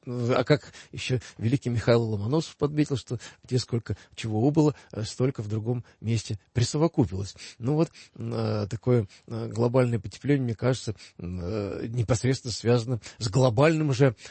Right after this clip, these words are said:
духовным похолоданием. Вот об этом Э, эту мысль я высказал в ин-, в одном из интервью, которое опубликовано на, э, веб-сайте Православие ру. Но интервью там д-, нас-, набрало достаточно большое количество откликов, просмотров. Думаю, что тема тоже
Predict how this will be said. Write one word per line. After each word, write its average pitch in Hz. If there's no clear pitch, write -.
духовным 123
похолоданием. 113
Вот 101
об 95
этом 92
Э, 101
эту 95
мысль 107
я 92
высказал 95
в 95
ин-, 104
в 113
одном 104
из 95
интервью, 113
которое -
опубликовано 98
на, 92
э, 101
веб-сайте 98
Православие 98
ру. 147
Но 95
интервью 104
там 98
д-, 95
нас-, 95
набрало 98
достаточно 95
большое 90
количество 90
откликов, 117
просмотров. 117
Думаю, 107
что -
тема 107
тоже 104